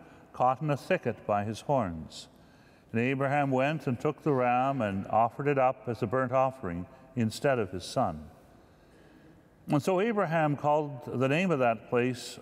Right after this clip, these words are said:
"The Lord will provide." And it is said to this day, "On the mount of the Lord it shall be provided." The angel of the Lord called to Abraham a second time from heaven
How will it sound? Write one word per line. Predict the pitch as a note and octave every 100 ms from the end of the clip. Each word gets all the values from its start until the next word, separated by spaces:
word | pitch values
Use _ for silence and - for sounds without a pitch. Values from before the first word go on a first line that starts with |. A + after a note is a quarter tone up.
| A#2+
"The | C3+
Lord | C3+ F3+ G#3
will | F#3 F3+ F3+
provide." | E3+ F3 D3 D#3+ D3 F#2 D#2+ D#2 - - - - - - - - -
And | A#2+ B2+
it |
is | C3 C3
said | - F#3 G3+
to | G3
this | E3+ D#3+
day, | - D#3+ C#3 F#2 F2+ F2+ - -
"On | A2+ C#3
the | C3+
mount | C#3+ G3 A3 -
of | G3 F3
the | F3
Lord | F3 C#3 F2+ F2+
it | A2+ G#2+
shall | - D3 D#3
be | C#3+ D3+
provided." | - B2+ A#2+ B2 A2+ E2+ - - - - - - - - - - - - - _ - _ _ _ _ - - _ - -
The | A2 A#2+
angel | C#3+ D#3 B2 C3+
of | A#2
the | A#2+
Lord | B2 B2 -
called | D3 E3+ F#3+
to | C#3+
Abraham | A2+ G2+ G#2 B2 C#3
a |
second | - F#3 - A#2
time | - G#2 F2+ F2+
from | G#2+ G2+
heaven | A2 F#2+ F2+